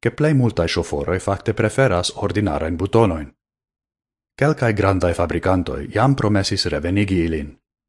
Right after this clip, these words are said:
Kiel diris unu konceptisto, "Aŭto ne estas poŝtelefono, ĉiestu aŭto." Do, kion ni lernas el la historio inter la Buick Riviera kaj la hodiaŭaj ekranoj?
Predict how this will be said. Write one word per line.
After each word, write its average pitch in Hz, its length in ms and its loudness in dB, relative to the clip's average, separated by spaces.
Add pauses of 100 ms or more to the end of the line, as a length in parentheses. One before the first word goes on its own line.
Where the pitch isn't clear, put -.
(520)
Kiel 82 220 -2
diris 85 340 0
unu 117 220 4
konceptisto, 98 920 -2 (240)
"Aŭto 123 300 2
ne 117 200 0
estas 92 320 -2
poŝtelefono, 78 800 -2 (140)
ĉiestu - 500 -2
aŭto." 104 340 0 (1120)
Do, 127 320 2
kion 147 320 2
ni 139 100 4
lernas 82 480 0
el 80 160 -2
la 80 80 -2
historio 92 640 0
inter 82 280 -2
la 82 180 -2
Buick 95 420 0
Riviera 90 640 0
kaj 104 160 -2
la 110 100 2
hodiaŭaj 85 600 0
ekranoj? 85 500 2